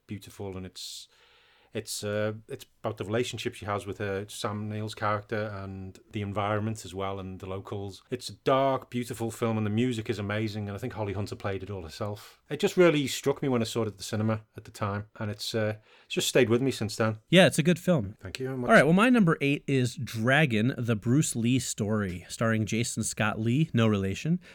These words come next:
Speaker 2: Um, and it is the first and one of the few biopics of the great Bruce Lee, who I, I'm a big fan of. We've talked about him on the show before.
Speaker 1: Yeah.
Speaker 2: Um, and it's a really good film. It's, it's a,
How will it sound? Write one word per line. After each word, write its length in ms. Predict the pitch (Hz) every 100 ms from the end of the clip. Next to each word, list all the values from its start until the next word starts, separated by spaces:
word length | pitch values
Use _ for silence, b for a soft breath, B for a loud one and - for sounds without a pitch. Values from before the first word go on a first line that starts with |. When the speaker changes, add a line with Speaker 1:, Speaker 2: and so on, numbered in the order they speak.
| B
Speaker 2:
Um, 420 | 127 120 117 113 -
and 320 | 143 139 135
it 120 | 185
is 280 | 180 175 156
the 260 | 147 156 147
first 440 | - 170 175 - -
and 320 | 139 131 123
one 140 | 123 202
of 240 | 175 117
the 160 | 117 110
few 340 | - 170 262
biopics 760 | 170 123 120 120 - 117 120 -
of 200 | 117 104
the 60 | 110
great 280 | 120 117
Bruce 300 | 117 117 -
Lee, 220 | 107 113 135
who 160 | 117
I, 180 | 101 101 -
I'm 160 | 101
a 40 | 95
big 180 | 101
fan 240 | - 101 101
of. 100 | 139
We've 120 | 123
talked 240 | - 107 -
about 160 | 98
him 100 | 104
on 80 | 101
the 60 | 95
show 200 | - 101
before. 420 | 98 - 101 135 B
Speaker 1:
Yeah. 180 | 101 113 -
Speaker 2:
Um, 400 | 123 117 113 110 -
and 240 | 135 131
it's 160 | 214 220
a 80 | 330
really 340 | 202 180 202
good 220 | 135 127
film. 340 | - 135 117 101
It's, 180 | 120 -
it's 200 | 147 -
a, 240 | 123 113